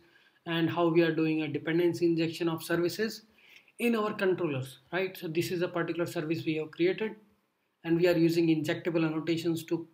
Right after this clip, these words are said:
convert a class into a, uh, standalone service, and this service is now being injected through the constructor. So this is called a constructor injection. There also exists a property injection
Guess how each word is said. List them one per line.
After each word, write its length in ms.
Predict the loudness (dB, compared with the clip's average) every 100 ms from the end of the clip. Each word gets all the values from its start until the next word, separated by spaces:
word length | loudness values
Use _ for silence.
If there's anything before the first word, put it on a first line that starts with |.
| _
convert 500 | -2 0 2 0 0
a 40 | -2
class 360 | 0 0 0
into 240 | -4 -4 -6
a, 40 | -6 -10
uh, 280 | -6 -2 -4
standalone 580 | -4 -4 -2 0 -2 -2
service, 460 | -4 -4 -4 -6 -12 _ _ -20 -20 -8
and 180 | 0 2
this 160 | 2 0
service 320 | 0 0 -2
is 140 | -2
now 180 | -2 0
being 200 | 0 0
injected 560 | 0 -2 -6 -4 -4 -6 _ _ _ _ -6
through 140 | -2
the 80 | -2
constructor. 560 | 2 2 2 -4 -4 -6
So 160 | -2
this 140 | -2 -2
is 100 | -2
called 260 | 0 2 2
a 20 |
constructor 600 | 0 -2 0 -4 -4 2
injection. 520 | 4 4 0 -4 -6
There 160 | -2 2
also 300 | 2 2 -2
exists 340 | 0 -2 -2
a 60 | -6
property 540 | -2 -2 0 0 2
injection 420 | 2 2 -2 -4